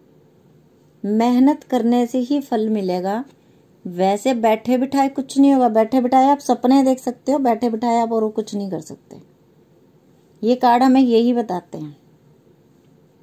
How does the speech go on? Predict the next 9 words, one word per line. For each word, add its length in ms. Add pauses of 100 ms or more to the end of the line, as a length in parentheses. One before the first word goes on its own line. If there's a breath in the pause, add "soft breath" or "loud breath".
(1500)
किसी 240
ने 140
मुझे 260
कल 220
एक 160
मैसेज 420
किया 260
था, 400 (100)
मेरे, 460